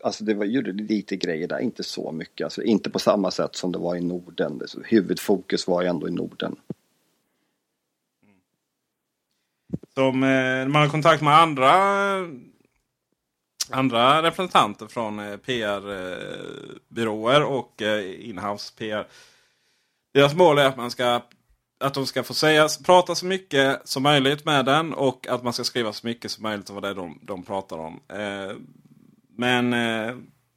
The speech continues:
Speaker 2: kontakten med dig var ju onekligen lite annorlunda.
Speaker 1: Ja, på gott och ont, va? <laughs> Det var inte bara negativt. <laughs>
Speaker 2: Nej, jag har inte, jag har inte ens börjat värdera det, men, men
Speaker 1: Ja,
Speaker 2: det var väldigt,
Speaker 1: alltså
Speaker 2: väldigt annorlunda på det sättet att, eh, att, eh,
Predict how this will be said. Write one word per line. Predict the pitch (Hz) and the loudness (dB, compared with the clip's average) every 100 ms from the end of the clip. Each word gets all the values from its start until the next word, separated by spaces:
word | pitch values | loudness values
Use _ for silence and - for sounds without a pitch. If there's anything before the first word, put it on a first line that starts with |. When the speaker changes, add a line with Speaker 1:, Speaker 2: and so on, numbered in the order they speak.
| _ | _
Speaker 2:
kontakten | _ 135 143 135 135 | _ 6 6 4 2
med | 131 | 2
dig | 127 127 | 4 4
var | 175 160 | 4 2
ju | 147 | 0
onekligen | 139 123 - 110 | 0 -2 -2 -6
lite | 117 | -2
annorlunda. | 127 117 92 92 143 _ _ _ _ _ _ 123 - | -2 -2 -8 -10 -14 _ _ _ _ _ _ -20 -6
Speaker 1:
Ja, | - 110 110 | 2 4 4
på | - | 2
gott | 113 110 | -4 -2
och | 110 | -2
ont, | 143 220 | -2 -2
va? | - 135 | -4 -6
<laughs> | _ - - _ _ - | _ -20 -20 _ _ 6
Det | 180 - | 8 8
var | 180 | 2
inte | 147 123 | 4 2
bara | - 165 123 175 | 8 8 10 8
negativt. | 123 107 - - - - 156 - - - | 6 2 0 -8 -10 -8 -10 -10 -20 -18
<laughs> | - - - - _ 175 - - - | -10 -8 -8 -12 _ -12 -10 -12 0
Speaker 2:
Nej, | 110 | 0
jag | 110 | 4
har | 117 170 214 | 6 8 8
inte, | 214 | 6
jag | 208 175 190 | 4 4 4
har | 208 | 4
inte | 208 | 4
ens | 202 185 | 2 6
börjat | 202 190 | 6 6
värdera | 175 180 170 123 123 | 4 0 2 0 2
det, | 175 190 | 0 0
men, | 180 | -2
men | 170 156 | 0 2
Speaker 1:
Ja, | |
Speaker 2:
det | - 98 | 6 8
var | 90 | 6
väldigt, | - - | 2 4
Speaker 1:
alltså | - - 165 | 6 8 6
Speaker 2:
väldigt | 143 135 | 4 -2
annorlunda | 139 139 127 123 | -2 -2 -8 -8
på | 123 139 | -6 -4
det | 135 | -6
sättet | - 123 123 | -4 -8 -8
att, | 120 117 - 123 | -8 -8 -10 -12
eh, | 117 117 110 107 120 - 110 | -10 -10 -10 -14 -16 -14 -14
att, | 107 _ | -14 _
eh, | 113 110 107 107 | -14 -12 -12 -14